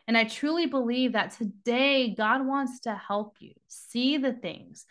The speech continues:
that are surrounding you and kick them to the side.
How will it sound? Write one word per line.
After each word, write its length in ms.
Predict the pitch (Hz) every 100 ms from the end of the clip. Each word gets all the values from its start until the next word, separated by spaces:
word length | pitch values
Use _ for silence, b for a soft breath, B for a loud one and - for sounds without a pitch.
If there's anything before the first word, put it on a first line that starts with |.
| b b
that 120 | 214 208
are 80 | 196
surrounding 840 | - 208 190 190 208 226 202 170
you 200 | 151 -
and 160 | 190 185
kick 300 | - 233 233
them 180 | 214 196
to 120 | 202
the 120 | 185
side. 500 | 180 180 165 151 -